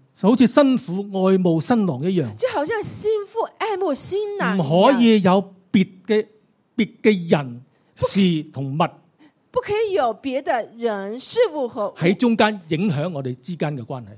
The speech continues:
Speaker 2: 在中間影響我們之間的關係。
Speaker 1: 咁呢，當佢論到夫妻嘅關係嘅時候，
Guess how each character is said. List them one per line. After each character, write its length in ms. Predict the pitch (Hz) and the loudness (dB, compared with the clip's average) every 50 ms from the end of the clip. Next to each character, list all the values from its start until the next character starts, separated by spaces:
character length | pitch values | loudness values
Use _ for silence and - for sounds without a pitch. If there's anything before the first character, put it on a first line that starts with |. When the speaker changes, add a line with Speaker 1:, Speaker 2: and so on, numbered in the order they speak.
| _ _ _ | _ _ _
Speaker 2:
在 120 | - 480 508 494 | -2 -2 -2 0
中 120 | - 453 381 | 0 0 0
間 240 | 440 440 415 359 | 0 -2 -2 -4
影 240 | 320 285 277 285 330 | -4 -6 -4 -4 -6
響 400 | - - - - 277 220 202 208 214 | -6 -8 -4 -4 -4 -4 -4 -8 -12
我 60 | 185 202 | -12 -12
們 100 | 196 208 | -12 -12
之 80 | - | -10
間 180 | - 302 277 262 | -8 -8 -8 -8
的 80 | 214 | -10
關 240 | 185 185 208 196 190 | -10 -10 -10 -10 -10
係。 380 | 202 - - - 208 190 170 151 - _ _ _ _ _ | -12 -16 -18 -16 -16 -16 -16 -16 -20 _ _ _ _ _
Speaker 1:
咁 80 | - 151 | 0 4
呢， 180 | 165 175 165 165 | 4 6 6 6
當 180 | - 170 160 | 4 4 4
佢 100 | 147 151 | 6 4
論 160 | 139 135 135 123 | 4 4 2 2
到 160 | 135 135 131 | 2 2 2
夫 160 | - - 180 | 4 4 4
妻 100 | 165 165 | 6 6
嘅 40 | 156 143 | 4 4
關 200 | 131 160 151 143 | 4 2 2 2
係 160 | 135 127 127 | 0 -2 -2
嘅 40 | 117 | -2
時 120 | - 127 | -4 -6
候， 140 | 104 98 | -6 -6